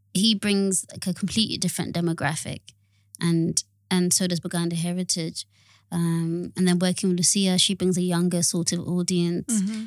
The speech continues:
Speaker 1: I think it's really important that as Ugandans, we don't just replicate things. I think there's a habit of, like, copying and pasting. You know,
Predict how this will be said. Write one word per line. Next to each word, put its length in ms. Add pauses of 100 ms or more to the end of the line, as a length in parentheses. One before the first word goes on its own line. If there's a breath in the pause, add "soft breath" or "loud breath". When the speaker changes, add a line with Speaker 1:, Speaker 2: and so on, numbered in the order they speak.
(160)
Speaker 1:
I 40
think 160
it's 140
really 240
important 480
that 160
as 160
Ugandans, 480
we 80
don't 420
just 240
replicate 560
things. 460
I 240
think 120
there's 180
a 40
habit 320
of, 100
like, 160
copying 360
and 140
pasting. 460
You 100
know, 160